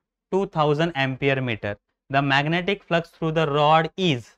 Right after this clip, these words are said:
magnetic flux through the rod is six into ten raise to minus four Weber। मैग्नेटिक फील्ड इंटेंसिटी दी है, मैग्नेटिक फील्ड इंटेंसिटी मीन्स हमें एच दिया गया है, हमें क्या दिया गया है,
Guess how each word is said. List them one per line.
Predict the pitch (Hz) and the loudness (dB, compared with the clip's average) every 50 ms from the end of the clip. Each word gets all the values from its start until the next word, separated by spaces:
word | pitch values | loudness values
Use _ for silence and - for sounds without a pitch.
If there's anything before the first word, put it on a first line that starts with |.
| _ _ _ _ _ _ _ _ _ - | _ _ _ _ _ _ _ _ _ -6
magnetic | 123 120 120 127 135 139 143 160 156 - | -4 -4 -4 -4 -6 -6 -4 -6 -6 -6
flux | - 143 143 139 - | -4 -6 -6 -6 -6
through | _ 139 143 143 | _ -4 -4 -2
the | 139 139 131 | -2 -2 0
rod | 135 135 139 139 139 | 0 0 0 0 -2
is | 139 151 143 | -2 -4 -6
six | - - 185 202 180 - - | -6 -4 -4 -4 -4 -6 -6
into | 147 160 160 156 147 165 160 156 | -4 -4 -4 -2 -2 -4 -4 -4
ten | - 147 151 147 | -4 -4 -4 -2
raise | 143 147 143 - | -2 -2 -4 -4
to | - 165 156 | -4 -6 -4
minus | 147 139 131 127 127 127 131 131 - _ _ - | -2 -2 -4 -2 -4 -4 -6 -6 -8 _ _ -2
four | 170 175 180 165 139 131 | 0 0 0 0 0 0
Weber। | 120 110 113 117 139 165 - _ _ _ _ _ _ _ _ _ _ _ _ _ _ _ _ _ _ _ _ _ _ _ _ _ _ _ _ _ _ _ _ _ _ _ _ _ _ _ _ _ _ _ _ _ _ _ _ _ _ _ _ _ _ _ _ _ - | 0 0 -2 -4 -4 -6 -12 _ _ _ _ _ _ _ _ _ _ _ _ _ _ _ _ _ _ _ _ _ _ _ _ _ _ _ _ _ _ _ _ _ _ _ _ _ _ _ _ _ _ _ _ _ _ _ _ _ _ _ _ _ _ _ _ _ -4
मैग्नेटिक | 127 127 127 135 143 151 160 156 180 185 - - | -2 0 0 0 0 0 0 0 -2 -4 -4 -4
फील्ड | - - 185 185 190 190 | 0 2 4 4 4 4
इंटेंसिटी | 165 165 160 151 143 151 151 151 - 147 135 135 127 | 2 0 0 0 0 0 -2 -2 -2 -4 -4 -4 -4
दी | 120 113 110 | -2 -4 -4
है, | 107 104 | -4 -4
मैग्नेटिक | 104 110 113 113 120 127 123 - 151 151 - _ | -6 -6 -8 -8 -8 -8 -8 -8 -8 -8 -8 _
फील्ड | - 151 180 196 - _ _ _ _ _ | -4 -2 -2 -4 -6 _ _ _ _ _
इंटेंसिटी | 143 139 139 131 135 135 127 113 120 113 117 117 | -4 -4 -2 -2 -2 -4 -4 -6 -8 -8 -8 -6
मीन्स | 139 151 147 - | -6 -6 -6 -6
हमें | 165 185 180 - | -6 -6 -6 -6
एच | 147 147 - - | -6 -6 -6 -6
दिया | 143 127 127 120 113 107 | -6 -4 -2 -2 -2 -2
गया | 104 101 95 | -4 -6 -8
है, | 92 95 | -10 -10
हमें | 98 104 110 113 | -12 -14 -14 -12
क्या | - 131 127 | -10 -8 -6
दिया | 123 127 123 123 | -4 -4 -4 -4
गया | 120 120 120 127 | -4 -4 -4 -4
है, | 156 185 196 | -4 -4 -6